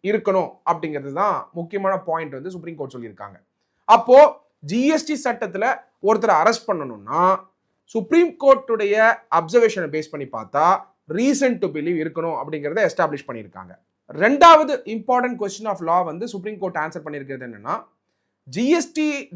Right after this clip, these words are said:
டிபார்ட்மெண்ட் பல சர்க்குலர்ஸ் இஷ்யூ பண்ணியிருக்காங்க procedure for arrest-ுக்கு. அந்த சர்க்குலர்ஸை கண்டிப்பா ஸ்ட்ரிக்டா ஜி எஸ் டி டிபார்ட்மெண்ட் ஃபாலோ பண்ணணுன்றதையும்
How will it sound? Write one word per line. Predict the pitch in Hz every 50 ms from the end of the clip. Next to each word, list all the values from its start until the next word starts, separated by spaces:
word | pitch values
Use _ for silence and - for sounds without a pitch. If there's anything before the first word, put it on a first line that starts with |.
| 165 196
டிபார்ட்மெண்ட் | 196 - 226 226 226 - - 226 269 277 - -
பல | 208 190 180 180 196
சர்க்குலர்ஸ் | 202 196 - - 294 277 226 226 214
இஷ்யூ | - 220 190 185
பண்ணியிருக்காங்க | 185 170 160 156 160 151 160 208 240 247 214 165 -
procedure | 175 185 175 196 208 220 202 185 -
for | 180 151 139 127
arrest-ுக்கு. | 139 135 - - 101 - _ _ _ _ _ _ _ _ _ _ _ - - 180
அந்த | 262 349 381 381 370 -
சர்க்குலர்ஸை | - 226 214 - 240 294 269 247 202 170 214 262 269 - - 185
கண்டிப்பா | 180 220 247 262 233 269 202 - _ - 160 175 226 240
ஸ்ட்ரிக்டா | - - _ - 262 262 - _ _ _ - 160 165 214 233 - - 143 131
ஜி | 143 202 226 262 269
எஸ் | 247 254
டி | 233 185
டிபார்ட்மெண்ட் | 185 170 180 170 160 156 - 208 240 -
ஃபாலோ | - 185 180 196 214 214 208 185
பண்ணணுன்றதையும் | 170 156 151 151 147 143 135 131 123 131 170 233 254 214